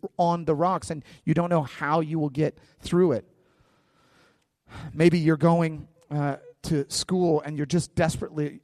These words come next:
trying to get your career on track, and you just want to get that degree and move on with your life, and it's just taking a long time. Or there's a habit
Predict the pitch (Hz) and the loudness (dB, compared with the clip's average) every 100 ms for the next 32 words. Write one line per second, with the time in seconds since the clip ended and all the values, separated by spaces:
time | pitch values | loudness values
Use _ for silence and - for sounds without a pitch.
0 | - 139 131 - 170 170 151 139 127 170 | -14 -14 -6 -2 -2 -2 -4 -4 0 0
1 | 151 143 - 151 156 165 156 139 131 - | 0 -4 -2 -2 0 0 -2 -6 -8 -2
2 | 156 143 - 139 139 139 147 139 147 123 | 0 0 -4 -10 -8 -6 -6 -6 -8 -2
3 | 185 185 160 147 139 127 139 135 - - | -2 0 -4 -4 -6 -4 -4 -4 -8 -18
4 | - 131 151 170 151 147 147 135 131 117 | -14 -6 -2 0 0 -2 -2 -6 -6 -6
5 | 120 117 113 _ _ _ _ 131 123 113 | -4 -4 -6 _ _ _ _ -8 -8 -8
6 | - - _ _ _ _ - 135 - - | -12 -18 _ _ _ _ -8 -8 -6 -8
7 | - 143 131 113 104 120 107 113 104 101 | -8 -8 -10 -10 -8 -8 -8 -10 -12 -12
8 | - _ _ _ _ _ _ _ - 131 | -16 _ _ _ _ _ _ _ -4 -2
9 | 123 113 120 135 123 117 | -2 -4 -4 -2 -2 -6